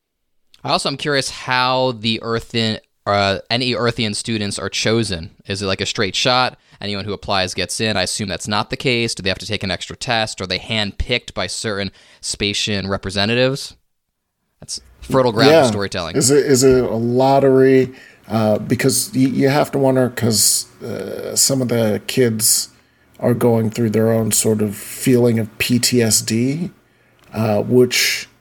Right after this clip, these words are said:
Speaker 2: doesn't, at least for me, sort of lined up with the kids that we see on Earth in this episode, who I think would be a little bit more accustomed to,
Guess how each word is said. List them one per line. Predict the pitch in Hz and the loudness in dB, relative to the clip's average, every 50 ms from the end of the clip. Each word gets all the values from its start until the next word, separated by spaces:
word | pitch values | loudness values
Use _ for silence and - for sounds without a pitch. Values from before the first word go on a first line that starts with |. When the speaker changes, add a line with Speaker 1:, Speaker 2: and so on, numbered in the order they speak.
| _ _ _ _ _ _ _ _ _ _ _ _ _ _ _ _ - 127 113 | _ _ _ _ _ _ _ _ _ _ _ _ _ _ _ _ -4 -4 2
Speaker 2:
doesn't, | 107 139 135 127 120 127 127 | 4 4 4 4 4 2 2
at | 123 120 104 98 | 2 2 2 2
least | 120 127 131 117 - - - - - | 4 4 4 4 4 2 2 0 -2
for | - - - 123 117 | -4 -2 0 2 4
me, | 117 117 120 120 120 120 120 117 117 110 - - | 6 6 6 6 6 4 4 4 2 0 -2 -2
sort | - - - 131 120 113 | -4 0 2 4 4 4
of | 113 107 104 | 2 0 0
lined | 110 113 117 123 120 120 117 110 | 0 2 2 2 2 2 2 2
up | 117 117 113 110 - - - | 2 2 0 0 -4 -10 -8
with | 117 113 117 117 107 107 - - - 113 | -2 0 2 2 2 0 -2 -6 -2 0
the | 117 110 | 0 0
kids | - - - 120 113 104 101 101 | 0 0 2 2 2 2 0 0
that | 113 107 - | 0 0 0
we | 90 104 107 | 0 -2 0
see | 98 - - - 123 113 110 110 104 104 101 101 104 - _ _ _ _ _ _ _ _ _ _ _ _ _ _ _ _ - | 2 2 2 2 2 2 2 2 2 0 -2 -4 -6 -10 _ _ _ _ _ _ _ _ _ _ _ _ _ _ _ _ 2
on | 127 123 120 117 117 110 | 4 4 4 4 2 0
Earth | - - - 117 113 110 104 - - - | 0 0 2 2 2 2 0 0 -2 -2
in | 104 110 113 110 | 2 2 4 4
this | 110 127 120 - - | 4 4 4 4 2
episode, | 110 98 - - 101 - - 107 101 98 92 87 87 87 - _ _ _ _ _ _ - - _ _ | 0 -2 -4 -4 -4 -2 -2 0 -2 -2 -2 -4 -6 -8 -12 _ _ _ _ _ _ -20 -20 _ _
who | - - 131 120 123 | 2 4 4 6 6
I | 123 120 117 | 6 4 2
think | 113 - 127 120 110 | 2 0 0 0 0
would | - 120 120 113 107 104 - _ _ _ _ _ _ _ _ _ _ _ _ _ _ _ _ _ _ _ _ _ _ - 123 110 110 | 2 2 2 2 0 -4 -8 _ _ _ _ _ _ _ _ _ _ _ _ _ _ _ _ _ _ _ _ _ _ -4 -2 -2 2
be | 117 127 123 | 4 6 6
a | 127 123 | 6 6
little | 120 120 117 123 143 143 131 | 4 4 6 6 6 6 4
bit | 117 127 120 | 2 2 0
more | - 117 117 120 117 113 | 0 0 -2 0 -2 -2
accustomed | 104 - - - 110 - - - - 101 101 98 98 | -2 -4 -4 -2 0 0 0 0 -2 -4 -4 -4 -4
to, | - 107 95 90 85 90 82 | -4 -4 -4 -6 -6 -8 -10